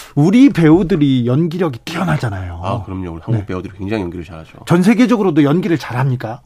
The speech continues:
Speaker 2: 아, 그럼요. 예.
Speaker 1: 확실히 잘합니까?
Speaker 2: 네, 한국 배우들이 아주 잘한다고 저는 생각합니다.
Speaker 1: 수리남에서는요, 외국 배우들도 연기를 잘하더라고요.
Speaker 2: 아, <laughs>
Speaker 1: 어?
Speaker 2: 네.
Speaker 1: 가만히 있는데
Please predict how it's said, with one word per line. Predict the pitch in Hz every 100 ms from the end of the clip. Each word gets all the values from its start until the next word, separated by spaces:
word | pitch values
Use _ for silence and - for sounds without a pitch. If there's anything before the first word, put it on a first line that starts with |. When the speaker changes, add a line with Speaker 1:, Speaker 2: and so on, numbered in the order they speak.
| -
Speaker 2:
아, | 98
그럼요. | 95 104 98 80 90
예. | 87 160 151
Speaker 1:
확실히 | - 277 226
잘합니까? | 139 135 127 139 160
Speaker 2:
네, | 101 104 107 92
한국 | 92 113 110
배우들이 | 101 95 92 92 87 85 -
아주 | - 101
잘한다고 | 95 87 90 87
저는 | 82
생각합니다. | 76 90 85 - - -
Speaker 1:
수리남에서는요, | - 262 262 277 254 202 156 151 139 175 196 113
외국 | 123 170 240 233
배우들도 | 277 254 190 180 160
연기를 | 151 165 156 139
잘하더라고요. | - 117 110 104 85 90
Speaker 2:
아, | 87 117 - - - -
<laughs> | - - 120 127
Speaker 1:
어? |
Speaker 2:
네. | 233 190 _ _ -
Speaker 1:
가만히 | 151 160 233 254
있는데 | 202 185 160 196 214 127